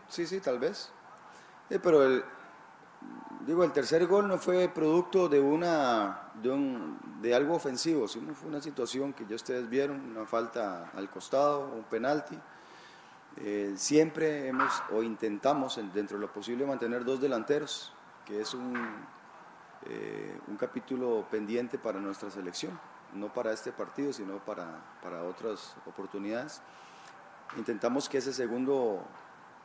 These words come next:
volante o enganche esté más, más cerca, casi como en un cuatro cuatro dos. Sin embargo, evidentemente, algunas veces se tiene que meter al medio a marcar. Eh, y bueno, el, yo digo de que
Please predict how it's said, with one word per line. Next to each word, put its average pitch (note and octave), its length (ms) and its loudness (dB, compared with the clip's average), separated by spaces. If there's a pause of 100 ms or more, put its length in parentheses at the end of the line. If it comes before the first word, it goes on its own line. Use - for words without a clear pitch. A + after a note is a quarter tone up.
(120)
volante A#2+ 360 2
o B2+ 80 2
enganche A#2 360 0
esté B2+ 200 -4
más, B2 420 -2
más A2 220 -2
cerca, C3+ 340 -2
casi A#2 260 -8
como A2 220 -8
en G#2 80 -4
un A2 100 -8
cuatro B2 300 -6
cuatro B2 320 -2
dos. D3+ 300 0
Sin C#3+ 240 0
embargo, D3 420 2 (300)
evidentemente, A2+ 720 -2 (640)
algunas G#2+ 280 -2
veces A#2 260 2
se A2 100 -6
tiene A2 200 -4
que A#2 100 -4
meter G#2+ 240 0
al A2 80 0
medio A2 160 -2
a - 20 -4
marcar. G2+ 460 -6 (600)
Eh, G2 480 -4 (920)
y B2+ 60 2
bueno, D3+ 240 4 (460)
el, G2+ 460 0
yo A#2+ 120 2
digo D3+ 220 6
de C#3+ 160 6
que A2 500 4